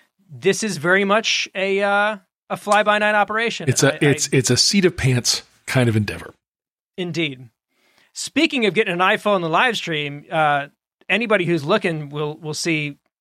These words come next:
Speaker 1: you know, a very coiffed ponytail situation over on, uh, Dan's end.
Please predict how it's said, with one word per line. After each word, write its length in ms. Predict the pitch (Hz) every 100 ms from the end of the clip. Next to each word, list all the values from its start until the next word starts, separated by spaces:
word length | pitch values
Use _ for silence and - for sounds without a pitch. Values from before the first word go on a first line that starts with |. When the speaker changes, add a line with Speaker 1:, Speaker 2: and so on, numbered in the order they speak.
| _
Speaker 1:
you 100 | 180
know, 300 | 143 135 131 _
a 140 | 160 143
very 560 | 131 170 214 175 139 139 _ _ _ _
coiffed 760 | - 185 185 185 175 - - _ - - - _ -
ponytail 480 | - 226 226 214 190
situation 720 | 185 175 170 160 - 160 151
over 400 | 170 170 156 160
on, 180 | 151 151
uh, 140 | 147
Dan's 380 | 139 156 208 175
end. 260 | 143 143